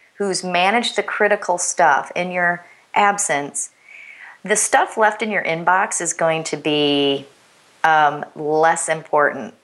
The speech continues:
It's gonna be the less important stuff that you would need to reprioritize anyway. But I do think it's smart to schedule time. So don't come back and be in back-to-back meetings for the first week, 'cause then you'll just, you know, you'll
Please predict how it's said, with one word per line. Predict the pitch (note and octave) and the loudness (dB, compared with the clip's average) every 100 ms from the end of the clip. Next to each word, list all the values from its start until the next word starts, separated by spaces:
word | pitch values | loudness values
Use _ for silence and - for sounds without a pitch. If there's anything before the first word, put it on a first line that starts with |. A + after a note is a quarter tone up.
| - | -16
It's | - | -6
gonna | F#3+ | -2
be | F#3+ | 0
the | E3+ | 2
less | D3 D3 D3+ | 2 0 -2
important | C#3+ C#3 C#3 - | -2 -2 -2 -4
stuff | - C3 - | 0 0 -2
that | C#3 | -4
you | D#3+ | -2
would | D3+ D3 | -2 -2
need | C#3+ C#3 | -4 -4
to | - D3 D3 | 0 2 4
reprioritize | C#3 C#3 C#3 C#3 C3+ C3+ C3+ - C3 C3+ | 2 0 2 2 2 2 -2 0 0 2
anyway. | C3+ C#3+ D3+ C3+ B2+ B2 A#2+ - - | 0 0 2 2 2 0 -4 -12 -2
But | G#3 | 0
I | A#3+ | 2
do | C4+ | 2
think | C4 A3 | 2 0
it's | G#3+ | -2
smart | - D#3 D3 - | 0 2 2 -2
to | |
schedule | - - D3+ D3 | -8 -2 -2 -2
time. | C#3+ D3+ C#3+ | -4 -2 -2
So | G3 | -6
don't | F#3 A3+ A3+ | 0 2 2
come | A3+ G3 | 0 0
back | E3+ D3 C#3+ - | 4 2 2 -4
and | D#3 | -8
be | D3+ D3 | -8 -6
in | C#3 C#3 | -6 0
back-to-back | C#3 C3 D3 C3+ A#2+ C#3 | 0 0 -2 0 -2 -4
meetings | C3 A#2 A2+ G#2+ | -6 -6 -6 -6
for | - | -4
the | C#3 | -4
first | C#3 C#3 B2 - | -2 0 0 -2
week, | C3 E3 C#4 D#4 | 0 2 2 0
'cause | G3 F#3 | -2 0
then | F3+ F3 | 0 2
you'll | D#3 | 0
just, | D3 C#3 - - - - E3 | 2 0 0 -8 -10 -12 -6
you | |
know, | D#3 C#3 | -4 -2
you'll | D#3+ D3 D3 | 0 0 0